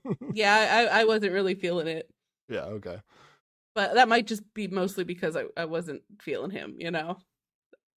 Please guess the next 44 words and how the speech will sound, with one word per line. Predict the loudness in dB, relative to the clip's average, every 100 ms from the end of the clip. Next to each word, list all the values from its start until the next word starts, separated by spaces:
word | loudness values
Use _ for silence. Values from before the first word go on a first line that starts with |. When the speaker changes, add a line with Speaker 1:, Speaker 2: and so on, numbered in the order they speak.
| _ _
Speaker 1:
Yeah. | -2 2 2 0
Speaker 2:
But | -4 -12 -14
we'll | -12
see. | -12 -14 -20 _ _ _ 0
Speaker 1:
I, | 2
I, | 4 2 2 _ _
I | 0
was | 4 4 2
interested | -6 -8 -6 -4
in | -4 -6 -10 _ _ -12
Hae | -8 -6
Sun, | -4 -4 -4 -6 -12 _
and | -8 -6
then | -4
I |
was, | -4 -6
like, | -10 -12 -20 _ _ -18 -10
very | -8 -6 -8
disappointed | -12 -14 -14 -14 -12 -12 -12 -14
with | -16 -14
her | -6 -6 -6
<laughs> | _ -8
pick | -6 -6
for | -6 -2 -2
the | -2
date. | -4 -2 -2 -2 -6 -10
So | -6 0
then | 4 6
I |
was, | 6 4
like, | 2 0 -4 -6
out | -4 -2
on | -4 -4
Hae | -6
Sun, | -6 -2 -2
but | -2 -4 -8 -12
purely | 0 2 2 -2
just | -6 -10
based | -12 -8
on | -8 -4
who | -4
she | -6
picked. | -12 -6 -6 -6 _ _ _ _ _ _ _ _ _
Speaker 2:
<laughs> | 0